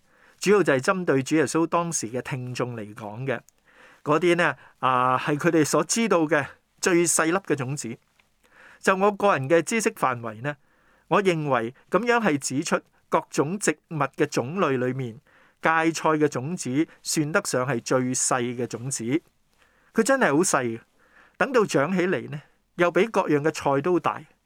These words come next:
而且會成為樹。天上嘅飛鳥嚟住宿喺佢嘅枝上。呢啲小小嘅種子可以長成大樹，甚至大到呢，可以讓飛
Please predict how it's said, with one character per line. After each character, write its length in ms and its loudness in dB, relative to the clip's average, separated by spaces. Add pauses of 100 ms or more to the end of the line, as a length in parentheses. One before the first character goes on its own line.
(240)
而 160 4
且 180 2
會 140 2
成 180 -4
為 160 -8
樹。 360 -4 (840)
天 240 2
上 240 2
嘅 80 0
飛 260 0
鳥 300 -2 (300)
嚟 240 4
住 260 -2
宿 260 0
喺 220 -2
佢 140 2
嘅 140 0
枝 280 -6
上。 240 -6 (920)
呢 120 2
啲 220 4
小 240 2
小 120 2
嘅 120 6
種 260 -4
子 320 -4 (300)
可 100 4
以 140 0
長 200 2
成 200 -2
大 240 -2
樹， 320 -4 (460)
甚 200 -4
至 140 -2
大 240 -2
到 240 0
呢， 120 -2 (220)
可 140 2
以 140 -2
讓 180 2
飛 180 -2